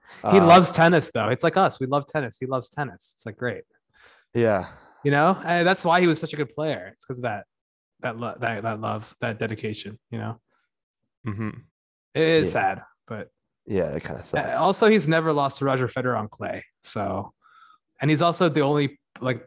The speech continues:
Speaker 1: member of the big three to beat Novak Djokovic in a Wimbledon final. So, you know, pretty good career.
Speaker 2: Yeah, pretty good. It would have been even better if those other three guys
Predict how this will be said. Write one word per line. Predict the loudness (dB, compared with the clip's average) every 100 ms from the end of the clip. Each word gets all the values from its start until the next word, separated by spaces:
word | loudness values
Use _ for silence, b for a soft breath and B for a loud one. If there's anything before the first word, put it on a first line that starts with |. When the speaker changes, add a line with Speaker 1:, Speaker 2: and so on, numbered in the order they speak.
| -6
Speaker 1:
member | -4 -2
of | -2
the | -2
big | -4 -4
three | -4
to | -2
beat | -4 -6 -4
Novak | -4 -4 -6
Djokovic | -6 -4 -6 -8
in |
a |
Wimbledon | -8 -8 -8 -8
final. | -6 -6 -6 -10 _ _ -12
So, | -4 -4 -4 -12 -10
you | -4
know, | -4 -4 -8 -10
pretty | -4 -2
good | -2 -2
career. | -2 -2 -6 b b b b b b _ _ _ -6
Speaker 2:
Yeah, | 0 0 0
pretty | -2 0
good. | 2 0 -2
It | -14 -20 _ -10
would | -2 0
have | 0
been | -2 -2 -8 _
even | -10 -8 -4
better | -2 -2
if | -4 -6
those | -8 -8 -12 -14
other | -12 -10
three | -10 -10
guys | -10 -8 -8 -10